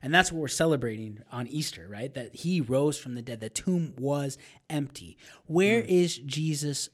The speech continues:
Speaker 1: body? Um, the, the empty tomb of Jesus three days after his death is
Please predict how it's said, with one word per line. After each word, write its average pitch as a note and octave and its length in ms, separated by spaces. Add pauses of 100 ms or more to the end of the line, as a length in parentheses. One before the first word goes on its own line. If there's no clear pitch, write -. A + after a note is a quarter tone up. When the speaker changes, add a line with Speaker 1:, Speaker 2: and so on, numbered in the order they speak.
(140)
Speaker 1:
body? F#2+ 560 (640)
Um, D#3+ 320 (100)
the, E3+ 220
the G3 200
empty A#3 280
tomb C4 240
of G#3+ 100
Jesus D#3 460
three G3 320
days E3 340
after D3 340
his C#3+ 200
death B2 300 (100)
is F3+ 300